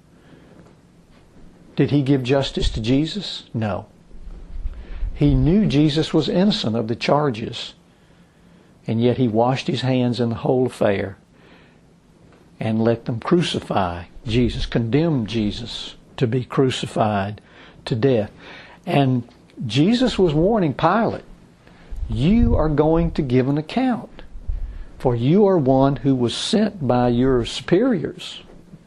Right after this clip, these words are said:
Now, you're here because my Father's put you here,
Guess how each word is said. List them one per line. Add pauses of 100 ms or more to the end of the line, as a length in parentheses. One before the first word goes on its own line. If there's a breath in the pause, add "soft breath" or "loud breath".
(920 loud breath)
Now,
you're
here (340 loud breath)
because
my
Father's
put
you
here,